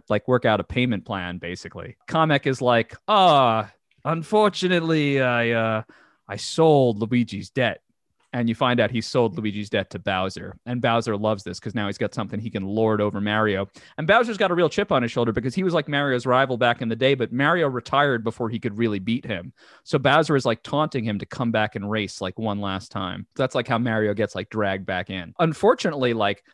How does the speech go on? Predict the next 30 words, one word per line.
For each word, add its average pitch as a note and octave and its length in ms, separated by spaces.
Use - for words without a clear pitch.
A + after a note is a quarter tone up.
the C3+ 160
loan D3+ 520
to B2+ 120
Bowser B2 460
has A2+ 240
really C3+ 260
<laughs> - 240
become D3+ 60
very G3 500
exorbitant C#3 760
and C#3+ 180
the C3+ 60
juice E3+ 320
is, D3+ 160
like, C3+ 160
still C3+ 300
running. A#2 360
So C#3 160
Mario's, D#3+ 380
like, A2+ 160
afraid A2 360
for G2 120
his F#2 120
life. F2 260
So - 80
he's A#2 80
like, A#2+ 120
"Okay, D3 240
how C#3+ 200
we, C3 180